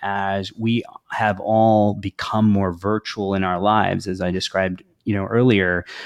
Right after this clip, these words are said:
whether it's we're on Zoom calls or maybe we spend a little bit more time than we should on social media, or, you know, we're in a gaming environment, or,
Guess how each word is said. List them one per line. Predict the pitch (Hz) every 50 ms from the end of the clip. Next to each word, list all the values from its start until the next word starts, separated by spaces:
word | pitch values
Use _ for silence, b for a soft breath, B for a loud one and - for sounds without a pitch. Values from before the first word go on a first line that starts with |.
| B B -
whether | 113 107 104 107 104
it's | 101 - - -
we're | - 107 107
on | 107 101 101 98
Zoom | 92 110 117 117 107
calls | - - 120 113 110 110 110 107 107 107 98 101
or | 98 95 92 - _ -
maybe | - 107 104 104 98 101
we | 98
spend | - - - 110 107 101
a | 101
little | 104 110 107 104
bit | 107 95
more | 110 113 107 104
time | - - - 110 104 104 104 101
than | 101 98
we | 98 98
should | 95 - - 117 107 104
on | 101 95 95 90
social | - 107 107 - - 101
media, | 95 101 107 110 110 110 110 107 107 107 107 107 107 104 101 B B B B B B B
or, | - - 117 113 110 107 104 104 101 98 95 98 - -
you | 110 104
know, | 101 98 95 95 95 90 -
we're | 104 107 104 104 104 - -
in | 110 107
a | 98 92
gaming | 85 - - 101 104 107 107 110 107 107 107
environment, | 104 104 101 95 101 101 101 101 104 104 104 104 101 101 101 101 101 98 98 - -
or, | - 98 98 101 98 98 95 95 98 95 92